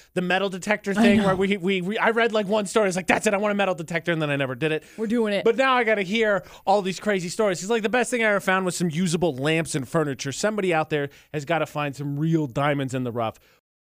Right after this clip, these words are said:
Speaker 1: I'm not necessarily saying we're trying to encourage you to just find dumpsters and be like, "Oh, dibs," and then jump.
Speaker 2: No.
Speaker 1: I'm just saying that I've decided I need to be more attentive to at least the work dumpster here, because I know we have some cool stuff,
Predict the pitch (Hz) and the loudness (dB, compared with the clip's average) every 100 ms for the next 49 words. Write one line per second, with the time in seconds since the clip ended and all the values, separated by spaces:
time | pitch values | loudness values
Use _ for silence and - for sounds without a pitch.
0 | _ - 240 320 302 262 269 - 254 269 | _ 2 6 6 6 6 4 4 4 4
1 | 269 - 269 262 254 240 233 226 233 220 | 2 2 2 2 0 -2 0 0 0 -2
2 | 170 190 220 220 190 214 196 185 - 196 | -2 0 0 0 -2 -4 -4 -4 0 2
3 | 196 196 165 180 190 254 339 262 254 294 | 2 0 0 0 0 4 4 4 4 4
4 | 220 196 202 147 165 175 240 226 226 240 | 4 0 0 0 2 2 0 0 2 2
5 | 302 359 330 - 196 226 247 - 269 240 | 2 2 0 0 0 0 -4 -4 -2 0
6 | 214 202 196 - 170 170 160 190 185 196 | 0 -2 -6 -6 -6 -2 0 0 -2 -4
7 | - 185 175 175 165 170 160 170 165 170 | -2 0 2 2 0 -2 -2 -2 0 0
8 | 160 175 165 151 175 135 165 - - 180 | 0 -4 -6 -4 -6 -4 -6 -6 -6 -8
9 | 233 320 311 - 214 180 - 165 156 160 | -2 0 0 2 2 2 -2 -2 0 0
10 | 151 160 165 175 202 202 180 185 175 180 | 0 -2 -2 -2 -2 -2 0 -2 -2 -10
11 | - 208 190 - - 262 175 135 - | -8 -6 -4 -4 2 4 4 2 -2